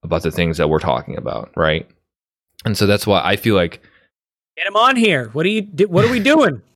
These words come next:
Speaker 1: I would
Speaker 2: Get
Speaker 1: love to
Speaker 2: him.
Speaker 1: ha-, I would, I would love to have them on there and actually ask them, like, "Why did you do this? Did you think about that?"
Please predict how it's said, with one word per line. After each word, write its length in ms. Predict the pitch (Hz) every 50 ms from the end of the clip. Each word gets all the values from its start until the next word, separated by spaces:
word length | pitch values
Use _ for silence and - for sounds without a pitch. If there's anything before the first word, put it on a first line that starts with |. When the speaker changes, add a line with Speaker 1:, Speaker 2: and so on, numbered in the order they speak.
| _ _ -
Speaker 1:
I 40 | 127
would 160 | 170 196 208
Speaker 2:
Get 80 | 170 151
Speaker 1:
love 100 | - - 110
to 40 | 123
Speaker 2:
him. 60 | 135
Speaker 1:
ha-, 80 | 131 107 117
I 40 |
would, 320 | 127 131 143 175 202 170 143
I 100 | 104 104
would 320 | 107 107 113 131 143 123
love 200 | 110 107 120 120
to 80 | 107 95
have 160 | 92 95 92
them 120 | 90 87
on 120 | 87 87 87
there 160 | 85 87 90
and 80 | 92 92
actually 260 | 92 90 - - -
ask 220 | 85 85 87 92
them, 100 | 92 87
like, 140 | 85 80 78
"Why 220 | 78 78 82 92
did 120 | 101 101 104 113
you 100 | 113 113
do 100 | 113 117
this? 200 | 123 147 123 -
Did 120 | 90 85
you 80 | 95 98
think 200 | - 123 135 123
about 260 | 95 80 82 73 - -
that?" 200 | 76 76 -